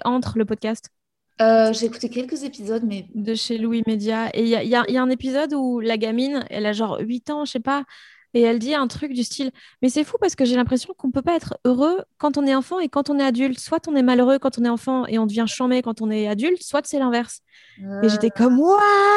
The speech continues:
Speaker 1: Oh my God ! »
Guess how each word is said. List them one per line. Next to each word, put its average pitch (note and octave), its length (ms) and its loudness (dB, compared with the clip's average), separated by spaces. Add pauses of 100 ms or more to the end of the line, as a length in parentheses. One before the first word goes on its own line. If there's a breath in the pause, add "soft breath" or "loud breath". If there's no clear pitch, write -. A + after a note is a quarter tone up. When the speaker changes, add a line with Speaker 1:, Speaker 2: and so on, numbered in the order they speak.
(1040)
Speaker 1:
Oh F#4+ 120 2
my B4 1040 4
God ! » D4+ 80 0